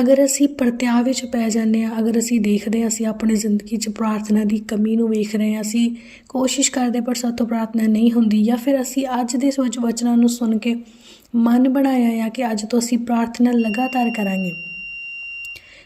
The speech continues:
ਤਾਂ ਉਸ ਦੇ ਲਈ ਸਾਨੂੰ ਪਹਿਲਾਂ ਤੌਬਾ ਕਰਨ ਦੀ ਜ਼ਰੂਰਤ ਆ। ਕਿਉਂਕਿ ਅਸੀਂ ਜਾਣਦੇ ਹਾਂ ਕਿ ਜੇ ਕੋਈ ਗੁਨਾਹ ਕਰਦਾ ਹੈ ਨਾ, ਤਾਂ ਉਹਨੂੰ ਸਜ਼ਾ ਵੀ ਜ਼ਰੂਰ ਆ। ਜੇ ਕੋਈ ਪਾਪ ਕਰਦਾ ਆ,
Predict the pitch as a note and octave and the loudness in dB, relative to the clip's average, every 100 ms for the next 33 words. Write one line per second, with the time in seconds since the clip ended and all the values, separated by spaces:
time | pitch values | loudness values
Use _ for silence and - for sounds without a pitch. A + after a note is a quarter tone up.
0 | _ C4+ B3+ C4 B3 - C#4+ C#4+ C4 A#3 | _ 0 0 2 -2 -2 2 4 4 2
1 | - A3+ A#3+ A#3+ A#3 B3 A#3+ G#3+ G#3 G#3 | 0 0 2 0 0 -2 0 0 0 0
2 | G#3+ G3 F#3+ F#3+ F#3+ F#3 F3+ F3+ E3 - | 0 -2 -2 -4 -4 -4 -4 -6 -10 -14
3 | - - - - - _ - A#3+ B3+ B3 | -20 -20 -20 -20 -20 _ -2 0 2 0
4 | C4+ A#3 G#3 G3+ G3+ A3+ A3+ D4 - - | 0 0 0 0 0 0 0 -4 -10 -20
5 | - _ _ - C4 - A#3+ B3 B3 D4 | -20 _ _ -2 -2 0 2 2 2 2
6 | A#3 G#3+ G3+ G#3+ B3+ A#3+ G#3+ F#3+ F#3 F3+ | 2 2 4 2 0 0 -2 -2 -2 -2
7 | G#3 A3 A3 A#3 - G3 G3 G3+ G#3+ F#3+ | -2 0 0 0 0 -2 0 2 0 0
8 | F3+ F3+ F3+ - - _ _ _ _ _ | 0 -2 -6 -12 -20 _ _ _ _ _
9 | - G#3 A#3 A3+ G#3 G3 G#3 A#3+ G#3+ F#3 | -2 0 0 -2 0 0 -2 -2 -2 -2
10 | F3 F#3 A3 | 0 -2 -2